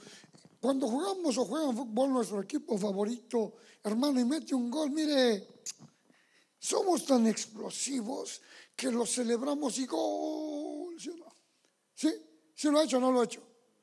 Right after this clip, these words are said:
Ya hablemos la neta. No me diga que no, ¿eh? Porque la verdad sí nos gusta el fútbol. Y aunque me diga, "No es cierto, a mí no me gusta",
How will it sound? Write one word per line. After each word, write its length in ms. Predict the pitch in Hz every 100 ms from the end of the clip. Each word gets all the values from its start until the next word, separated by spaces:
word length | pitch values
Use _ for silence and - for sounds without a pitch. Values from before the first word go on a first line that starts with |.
| _ _ _ _
Ya 160 | 220 254
hablemos 280 | 269 277 208
la 120 | 196
neta. 440 | 190 - - - _ _ _ _ _ _ _ _ -
No 160 | 226 277
me 100 | 277
diga 240 | 247 220
que 120 | - -
no, 220 | - -
¿eh? 140 | 277 _ _ _ _
Porque 380 | - - - 208
la 100 | 202
verdad 260 | 220 262 285
sí 140 | 269
nos 140 | 247
gusta 220 | 196 226 226
el 60 |
fútbol. 400 | 170 220 - - _ _ _ _ _ _ _ _ _ _
Y 120 | 202 214
aunque 260 | 214 190
me 120 | 220
diga, 220 | 247 302 262
"No 100 | 285
es 80 |
cierto, 440 | 277 240 233 202 247
a 20 |
mí 140 | 339
no 100 | 339
me 140 | 262 254
gusta", 360 | 311 285 247